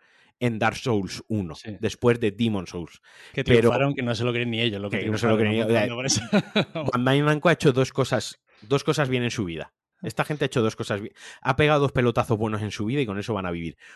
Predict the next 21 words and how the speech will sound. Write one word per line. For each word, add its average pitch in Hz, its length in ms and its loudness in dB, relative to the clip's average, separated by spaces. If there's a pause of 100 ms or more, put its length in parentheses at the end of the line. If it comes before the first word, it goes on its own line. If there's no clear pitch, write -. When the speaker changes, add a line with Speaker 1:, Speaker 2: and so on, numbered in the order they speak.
Speaker 1:
Uno 131 280 4
fue, 95 400 0
eh, 98 680 -2
C 113 120 -2
D 107 100 4
Projekt, 120 460 0 (520)
firmar 107 600 0
la 110 140 2
distribución 101 640 -2
de 101 80 0
los 98 280 0
The 101 80 0
Witcher, 123 560 -2 (280)
porque 92 260 -4
funcionaron 98 680 -6
como 98 200 -8
un 95 120 -8
tiro 98 180 -4
de 92 60 -2
ventaja 92 280 -6
esos, 95 180 -10